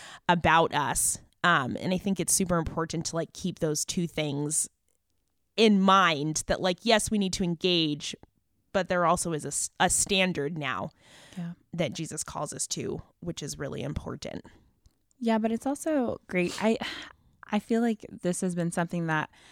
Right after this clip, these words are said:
Speaker 2: I think Paul had mentioned it, um, on Sunday, but how Jesus changes our hearts through the Holy Spirit, and how when we, when we love Jesus, like, he just, like, changes our hearts, and so our desires and,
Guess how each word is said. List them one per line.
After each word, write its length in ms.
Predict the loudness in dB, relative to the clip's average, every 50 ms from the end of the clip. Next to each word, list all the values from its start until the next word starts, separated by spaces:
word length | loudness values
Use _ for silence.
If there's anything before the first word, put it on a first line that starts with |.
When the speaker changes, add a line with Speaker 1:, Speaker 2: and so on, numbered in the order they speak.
| -20 -20 -20 -20 -6 _ 4
Speaker 2:
I 40 |
think 240 | 4 4 4 2 _ -8
Paul 420 | -8 -2 2 6 8 8 8 8
had 180 | 6 4 4 6
mentioned 540 | 6 6 6 4 2 2 2 4 4 4
it, 320 | 4 4 2 0 -2 -4 -8 -6
um, 440 | -2 0 2 2 2 2 2 0 0
on 220 | 0 0 0 -2 -2
Sunday, 800 | 0 0 0 2 2 2 2 2 2 2 2 2 0 -2 -4 -6 _ _ _ _ _ _ _ _ _ _ _ _ _ _ _ _
but 280 | 6 6 8 6 6 2 _ -6
how 420 | -6 0 4 6 6 6 6 4
Jesus 420 | 0 -2 -2 -2 0 0 0 -2 -2
changes 520 | -2 0 0 0 2 0 0 0 -2 -6 -14 -20 -20 _ _ _ _ _ _ _ _ _ -2
our 140 | 0 0
hearts 380 | 0 2 4 4 4 4 2 -4
through 120 | -4 -2
the 100 | 0 0
Holy 220 | -2 -2 -4 -6 -6
Spirit, 540 | -6 -8 -2 2 4 6 6 6 6 4 2
and 100 | 0 0
how 340 | 2 4 4 4 2 0 -4 -10
when 400 | -10 -2 2 2 2 4 2 2
we, 380 | 0 0 0 0 0 -2 -4 -8 _ _ _ _ _ _ _ _ _ _ _ _
when 180 | -2 0 0 0
we 160 | 0 -2 -2
love 580 | 0 2 4 6 6 6 4 2 0 -6 -10 -16 _ _ _ -14 -10
Jesus, 400 | -6 -4 -2 -2 -2 -4 -6 -8
like, 120 | -10 -12 -10
he 120 | -10 -10
just, 260 | -8 -8 -8 -10 -12
like, 260 | -14 -16 -18 -20 -20 _ _ _ _ _ -14
changes 480 | -10 -8 -6 -4 -4 -2 -2 -4 -4
our 140 | -4 -6 -6
hearts, 300 | -4 -4 -2 -2 -2 -4
and 120 | -6 -6 -4
so 80 | -4
our 80 | -4 -4
desires 640 | -4 -4 -4 -2 0 2 2 4 4 2 2 0 0
and, 400 | -2 -2 -2 0 -2 -4 -6 -8